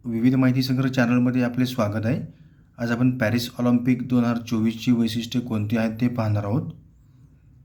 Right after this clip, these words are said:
स्पर्धेचा कालावधी सव्वीस जुलै ते अकरा ऑगस्ट. स्पर्धा ठिकाणे एकूण पस्तीस. एकूण सहभागी स्पर्धक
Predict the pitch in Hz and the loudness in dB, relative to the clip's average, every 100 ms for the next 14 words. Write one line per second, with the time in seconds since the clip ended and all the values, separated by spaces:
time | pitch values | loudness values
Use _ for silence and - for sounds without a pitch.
0 | _ _ - - - 127 117 117 127 120 | _ _ -20 -20 -6 -2 0 2 2 2
1 | 113 110 110 - - - - - - 127 | 0 0 -2 -4 -8 -20 -20 -20 -8 -2
2 | 120 127 127 127 127 127 113 107 113 104 | 2 2 4 2 2 0 -4 -4 -2 -2
3 | 104 165 - - - _ _ - - - | -2 -4 -6 -14 -20 _ _ -20 -20 -20
4 | - - - - - 123 117 123 120 104 | -20 -20 -20 -20 -6 0 2 2 2 -4
5 | 98 104 - 117 113 107 113 107 123 - | -4 -6 -8 -4 -4 -4 -6 -2 -2 -2
6 | - - _ _ _ - - _ - - | -8 -16 _ _ _ -20 -20 _ -20 -20
7 | - _ _ - 120 127 127 127 113 113 | -20 _ _ -6 0 2 4 2 2 2
8 | 120 - 120 110 | -2 -2 -2 0